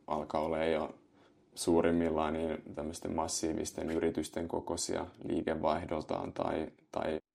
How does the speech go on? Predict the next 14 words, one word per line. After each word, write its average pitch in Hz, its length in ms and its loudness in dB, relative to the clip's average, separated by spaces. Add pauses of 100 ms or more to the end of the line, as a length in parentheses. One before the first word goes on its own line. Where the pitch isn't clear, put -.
(180)
no - 200 -4
ei 76 240 4
liiketulokseltaan, 80 960 2
koska - 260 -6
harva 82 240 0
jalkapalloseura 82 880 0
on 80 140 -6 (340)
taloudellisesti 80 720 0
kovin 82 280 -2
kannattava, 85 600 2
mutta 78 380 -4 (540)
mä 80 100 -2
näen, 85 220 6
että 85 380 4